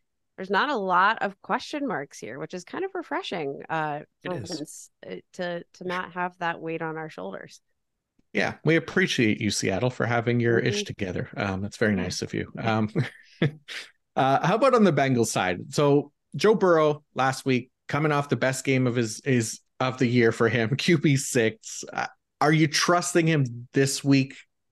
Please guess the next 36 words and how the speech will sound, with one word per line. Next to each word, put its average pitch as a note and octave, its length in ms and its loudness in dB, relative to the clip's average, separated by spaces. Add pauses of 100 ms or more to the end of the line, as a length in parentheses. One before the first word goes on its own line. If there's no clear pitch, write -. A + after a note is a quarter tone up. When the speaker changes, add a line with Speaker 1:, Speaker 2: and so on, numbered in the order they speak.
Speaker 2:
or B2 380 4
are A#2+ 100 2
you A#2 160 0
still B2+ 240 0
concerned G#2+ 480 0
that G2+ 160 0
that G2+ 180 -2
potential A2 540 -4
to G2+ 140 -4
kind G2+ 200 -2
of G2 60 -4
fall F#2+ 300 2
off F#2+ 220 2
is G2 100 -4
still G2+ 180 0
there? F#2+ 140 2
'Cause A2+ 220 0 (260)
we C#3+ 80 4
got F#3 120 4
a F3+ 40 4
large E3 280 4
sample A#2+ 300 0
size G#2 300 0
now G2+ 160 2
of F#2 80 -4
him G2 280 0
also A2 260 0
struggling G2 540 0
this G2 220 -4
year, - 120 -2
right? F#2+ 240 -4 (800)
Speaker 1:
Yeah, G3 300 0
I, F#3+ 340 -2
I'm F#3+ 240 -4
not, G3+ 500 -2 (260)
um, E3 500 -4